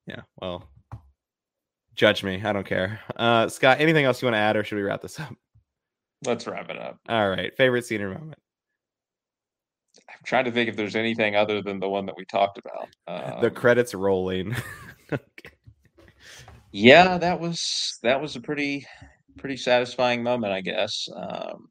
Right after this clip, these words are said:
Speaker 2: yeah, I mean, the intro's not bad. Um,
Speaker 1: Yeah.
Speaker 2: I was just sitting there like, "Why are we doing this?" Like, I, you know, I almost preferred it to, like,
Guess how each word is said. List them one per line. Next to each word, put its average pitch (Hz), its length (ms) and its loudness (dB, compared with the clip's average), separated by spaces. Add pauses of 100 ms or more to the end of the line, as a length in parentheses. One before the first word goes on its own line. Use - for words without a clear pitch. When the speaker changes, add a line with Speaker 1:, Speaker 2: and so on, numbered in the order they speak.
(280)
Speaker 2:
yeah, 165 120 -6
I - 20 -2
mean, 170 140 -2
the 160 140 0
intro's 147 420 2
not 113 260 2
bad. 78 480 2 (540)
Um, 76 420 -8
Speaker 1:
Yeah. 90 140 -4 (220)
Speaker 2:
I 117 80 4
was 120 200 0
just 117 200 -6
sitting 101 240 -2
there 90 180 -6
like, 53 180 -6 (500)
"Why 98 300 2
are 85 100 -2
we 85 100 -10
doing 85 320 -6
this?" - 220 -8
Like, 101 220 0 (520)
I, 131 140 2 (340)
you 170 100 4
know, 170 100 10
I 151 260 12
almost 180 420 -4
preferred 120 500 -8
it 92 180 -8 (100)
to, 107 120 -10
like, 90 300 -8